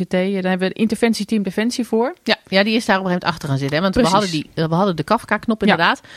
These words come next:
Speaker 2: Maar als je die dan
Speaker 1: Er gebeurde
Speaker 2: eh,
Speaker 1: niks.
Speaker 2: nee, er zat niemand achter de
Speaker 1: Nee.
Speaker 2: Kafka-knop.
Speaker 1: Nou, inmiddels zit daar een
Speaker 2: <laughs>
Speaker 1: in-, interventieteam.
Speaker 2: Ja, ja, ja.
Speaker 1: Dus dat, dat hebben we allemaal wel.
Speaker 2: Ja.
Speaker 1: Alleen, ik denk nog steeds de I G K, een beetje vanuit het idee ombudsman-achtig,
Speaker 2: Ja.
Speaker 1: eh, iemand die de organisatie heel goed kent. Gewoon e-,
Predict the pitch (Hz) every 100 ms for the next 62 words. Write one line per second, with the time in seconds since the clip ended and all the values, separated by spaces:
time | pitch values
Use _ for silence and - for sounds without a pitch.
0 | - - 160 - 185 175 156 151 151 _
1 | _ _ _ _ _ 214 - 208 185 160
2 | 175 - 190 160 - 190 - 185 196 202
3 | 190 190 - - 202 - 233 226 175 120
4 | 147 - - - 220 262 226 240 349 190
5 | 370 - 302 214 208 240 247 220 233 254
6 | 269 403 220 135 151 247 269 - 254 277
7 | 311 277 208 190 170 170 220 - 226 233
8 | 226 226 226 - _ - 226 240 233 277
9 | 277 240 233 220 240 254 262 - - 233
10 | 233 240 226 220 233 226 226 254 240 247
11 | - 233 226 226 226 220 - 240 - -
12 | 214 - 208 - 214 202 196 196 - 214
13 | 214 208 220 202 196 190 226 226 247 240
14 | 220 220 - 208 202 208 - -